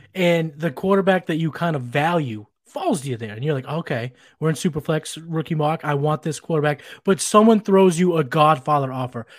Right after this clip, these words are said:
Are you kind of beholden to your pre-ranks and the guys that you want, or are you willing to say, "You know what? This deal's just too good to pass up. I know I wanted this quarterback or this running back or this receiver,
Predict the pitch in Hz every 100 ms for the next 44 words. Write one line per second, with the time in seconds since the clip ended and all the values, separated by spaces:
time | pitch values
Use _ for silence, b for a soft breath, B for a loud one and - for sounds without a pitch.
0 | B 160 180 247 254 262 220 160 170 -
1 | 196 233 226 208 220 202 190 - 196 190
2 | 185 196 208 - 190 165 160 160 151 170
3 | 165 165 160 160 202 B B B 214 208
4 | 202 185 208 202 - - 170 202 247 233
5 | 269 - b b _ 220 220 196 220 190
6 | 165 143 - 208 185 180 - 170 170 190
7 | 147 151 175 202 185 190 180 170 160 -
8 | 185 170 175 170 151 151 135 165 165 165
9 | 165 139 127 139 127 160 156 156